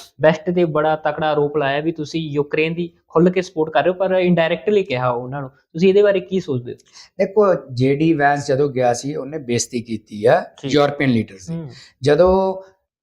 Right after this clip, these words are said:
Speaker 2: even ਤੁਸੀਂ ਹੁਣ ਦੇਖੋ, ਜਦੋਂ ਟਰੰਪ ਸਾਹਿਬ ਨੇ ਉਹ ਕਰਤਾ ਸਾਊਦੀ ਅਰੇਬੀਆ 'ਚ ਵੀ ਅਸੀਂ ਯੂਕਰੇਨ ਦਾ ਮਸਲਾ ਹੱਲ ਕਰਨਾ, ਨਾ
Speaker 1: ਜੀ।
Speaker 2: ਯੂਕਰੇਨ ਨੂੰ ਬੁਲਾਇਆ, ਨਾ ਯੂਰਪੀਅਨ ਲੀਡਰ ਨੂੰ ਕਿਸੇ ਨੂੰ ਬੁਲਾਇਆ, ਰਸ਼ੀਆ ਨੂੰ
Speaker 1: ਬਿਲਕੁਲ।
Speaker 2: ਬੁਲਾ ਲਿਆ
Speaker 1: ਹੂੰ।
Speaker 2: ਤੇ ਆਪ ਚਲੇ ਗਏ,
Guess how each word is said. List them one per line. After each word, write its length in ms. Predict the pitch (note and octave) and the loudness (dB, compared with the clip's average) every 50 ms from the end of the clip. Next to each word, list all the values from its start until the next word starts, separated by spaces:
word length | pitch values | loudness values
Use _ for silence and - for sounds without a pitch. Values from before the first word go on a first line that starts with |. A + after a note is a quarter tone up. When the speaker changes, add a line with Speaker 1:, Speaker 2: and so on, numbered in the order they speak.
| _ - E3+ E3 E3+ | _ 0 4 4 6
Speaker 2:
even 280 | E3 E3+ F3 F#3 F#3 F#3+ - - - - - - - - | 6 6 4 4 2 0 -4 -6 -16 -20 -20 -20 -14 -10
ਤੁਸੀਂ 300 | - E3 - G3 F#3+ F#3 | -6 -4 -2 0 2 2
ਹੁਣ 300 | F3 E3+ C#3+ C3+ D3+ E3 | 2 0 0 -2 -2 -2
ਦੇਖੋ, 240 | D3 E3 D#3+ E3 E3+ | -2 -2 -2 -2 -2
ਜਦੋਂ 220 | D3+ D#3+ D#3+ E3+ E3+ | -2 -2 -2 -2 -2
ਟਰੰਪ 280 | E3+ - - D#3+ D#3+ | 0 0 0 0 0
ਸਾਹਿਬ 240 | - - E3 E3 E3 | -2 -2 -2 -2 -2
ਨੇ 260 | E3+ E3+ E3 E3 E3+ - - _ - | -2 -2 -2 -2 -4 -8 -18 _ 0
ਉਹ 140 | D#3+ D3+ D3 | 0 0 2
ਕਰਤਾ 580 | - C#3 C3 C3 - C#3+ C3+ C3 C3 B2+ A#2+ A#2 | 2 0 0 0 0 -2 0 0 0 0 -2 -2
ਸਾਊਦੀ 380 | - - D3 C#3+ C#3 C#3+ C#3+ | -4 -2 -2 -2 0 0 0
ਅਰੇਬੀਆ 360 | C#3+ D3 D3 C#3+ D3 D3 C#3+ | 0 0 0 0 0 0 0
'ਚ 180 | C#3 - C#3 C3+ - _ _ _ _ _ _ _ - D3 | -2 -2 -6 -8 -10 _ _ _ _ _ _ _ 0 2
ਵੀ 180 | D3 D#3 D#3 | 4 4 4
ਅਸੀਂ 320 | D#3 D#3+ E3+ E3 E3 E3 - | 4 4 2 0 0 -2 -4
ਯੂਕਰੇਨ 400 | C#3+ C#3 D3 D3+ D#3+ D#3+ E3 E3 | -4 -4 0 2 2 2 2 2
ਦਾ 60 | E3 D#3+ | 2 0
ਮਸਲਾ 560 | D#3+ D3 - E3 D#3+ D#3+ D#3 D#3+ - - - - - - | 0 0 0 0 0 0 0 -2 -6 -14 -18 -8 -2 0
ਹੱਲ 140 | C3+ C#3 D3 | 2 2 2
ਕਰਨਾ, 360 | C#3 C#3 A#2+ A2 A2+ A2 G#2+ A2 | 2 0 -2 -2 -2 -4 -4 -4
ਨਾ 160 | B2 D#3 F3+ | 0 0 0
Speaker 1:
ਜੀ। 60 | F#3 F3 | 2 2
Speaker 2:
ਯੂਕਰੇਨ 360 | D#3+ C3 D#3+ D#3+ E3+ F3 F#3 | 0 2 2 2 2 0 0
ਨੂੰ 120 | F#3+ F3+ | -2 -2
ਬੁਲਾਇਆ, 360 | E3+ E3+ E3 E3 E3 E3+ F3 | -2 0 2 2 4 2 2
ਨਾ 240 | F3+ F3 D#3+ E3 F3 | 2 0 0 0 0
ਯੂਰਪੀਅਨ 460 | F3 D#3+ D#3+ D3+ D3+ D#3 E3 D#3+ D#3+ | 0 2 0 0 0 0 -2 0 0
ਲੀਡਰ 340 | E3 D3+ D3 D3 C3+ D3 C#3 | 0 0 0 -2 -2 -2 -2
ਨੂੰ 120 | C#3+ D3+ C#3 | -2 -4 -4
ਕਿਸੇ 180 | C#3+ C3+ C#3+ | -4 -4 -4
ਨੂੰ 100 | D3 C#3 | -4 -6
ਬੁਲਾਇਆ, 340 | C3 C3+ C3 B2 B2+ C3+ C#3 | -2 0 2 2 4 2 2
ਰਸ਼ੀਆ 340 | C#3 C#3+ C#3 - D3 F3 F3+ | 0 0 0 0 0 0 0
ਨੂੰ 120 | F3+ F#3 | -2 -2
Speaker 1:
ਬਿਲਕੁਲ। 80 | F3 F3 | 0 0
Speaker 2:
ਬੁਲਾ 120 | E3+ E3 | 2 2
ਲਿਆ 160 | E3+ F3 F#3+ G#3+ - - - _ D#3+ | 2 2 2 0 -2 -6 -14 _ -8
Speaker 1:
ਹੂੰ। 260 | E3 E3+ D#3+ C#3 C3 - | -8 -6 -6 -8 -6 -2
Speaker 2:
ਤੇ 200 | G3 G#3 G3+ G3+ - - C#3 | 0 0 -2 -2 -4 2 6
ਆਪ 240 | D3+ D#3 D#3 D3 - | 6 6 6 6 4
ਚਲੇ 280 | - C3+ A#2 A2+ G#2+ | 2 2 2 2 0
ਗਏ, 140 | G#2 - | -2 -6